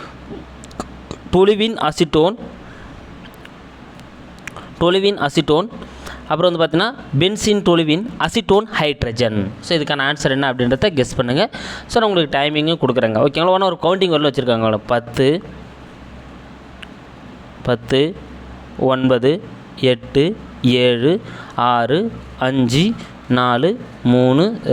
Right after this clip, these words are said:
ரெண்டு, ஒண்ணு. ஓகேங்களா? சரி, பத்து கவுண்டிங் முடிஞ்சிச்சுங்க. இப்போ இதுக்கான ஆன்சர் என்ன அப்படின்னு வந்து பார்த்தீங்கன்னா பென்சின் மற்றும்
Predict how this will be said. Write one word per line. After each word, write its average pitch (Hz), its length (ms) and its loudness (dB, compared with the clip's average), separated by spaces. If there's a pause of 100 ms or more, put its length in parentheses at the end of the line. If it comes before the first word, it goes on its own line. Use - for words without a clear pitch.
(100)
ரெண்டு, 135 320 2 (300)
ஒண்ணு. 104 200 0 (640)
ஓகேங்களா? 165 340 2 (260)
சரி, 117 160 -6 (100)
பத்து 165 240 0
கவுண்டிங் 170 320 2
முடிஞ்சிச்சுங்க. 131 400 2
இப்போ 151 160 0
இதுக்கான 220 320 2 (100)
ஆன்சர் 196 320 0
என்ன 156 200 -2
அப்படின்னு 139 240 0
வந்து 120 140 0
பார்த்தீங்கன்னா 117 300 2 (540)
பென்சின் 220 520 2
மற்றும் 156 320 0